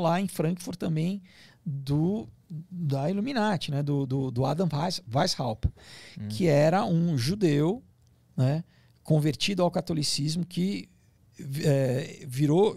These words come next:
Speaker 1: jesuíta. Ele, ele foi um advogado através do, do, do, do, né, da, da, da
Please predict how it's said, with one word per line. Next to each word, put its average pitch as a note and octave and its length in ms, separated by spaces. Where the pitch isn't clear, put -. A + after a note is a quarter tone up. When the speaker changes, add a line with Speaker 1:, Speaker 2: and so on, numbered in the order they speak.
Speaker 1:
jesuíta. D#3 680
Ele, D#3 240
ele C3+ 80
foi E3 300
um D#3 100
advogado D3+ 640
através D3+ 380
do, C#3 220
do, B2 260
do, B2 260
do, A#2 260
né, C#3 260
da, A#2 240
da, A2+ 480
da B2+ 420